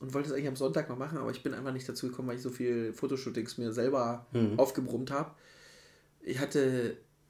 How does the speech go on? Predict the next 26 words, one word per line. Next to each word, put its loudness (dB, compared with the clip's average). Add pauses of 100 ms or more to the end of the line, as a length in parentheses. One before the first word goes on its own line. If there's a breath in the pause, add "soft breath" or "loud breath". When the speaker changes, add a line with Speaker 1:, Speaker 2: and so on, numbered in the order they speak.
(160)
Speaker 1:
Samstagabend 4
eins 2
nach 4
der 6
Arbeit, 4
<laughs> -20
direkt 6
noch 8
abends. 0 (400 soft breath)
Und 0
dann 2
hatte 0
ich, 0
äh, 4
Sonntag 2 (260)
früh, 4 (120)
also 2
Mittag 4
rum 2
und -2
gleich 4
Nachmittag 2
noch 0
eins. -4
Und 0
Speaker 2:
Mhm. -2